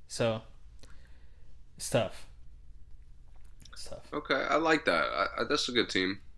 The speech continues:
Speaker 2: I mean, Utah, we talked about a lot. I think, uh, a lot of the,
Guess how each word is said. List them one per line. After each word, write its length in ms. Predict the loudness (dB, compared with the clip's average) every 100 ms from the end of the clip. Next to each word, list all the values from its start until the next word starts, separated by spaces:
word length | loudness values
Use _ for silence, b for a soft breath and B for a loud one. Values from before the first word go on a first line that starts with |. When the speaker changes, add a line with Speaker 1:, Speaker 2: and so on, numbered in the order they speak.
| -2
Speaker 2:
I 40 | 4
mean, 160 | 8
Utah, 340 | 8 12 12 12
we 100 | 12
talked 300 | 12 10 10
about 220 | 10 10
a 40 | 12
lot. 340 | 12 10 10
I 80 | 6
think, 360 | 4 2 2 0
uh, 320 | 4 4 2 2
a 60 |
lot 220 | 10 12 12
of 120 | 12
the, 320 | 12 10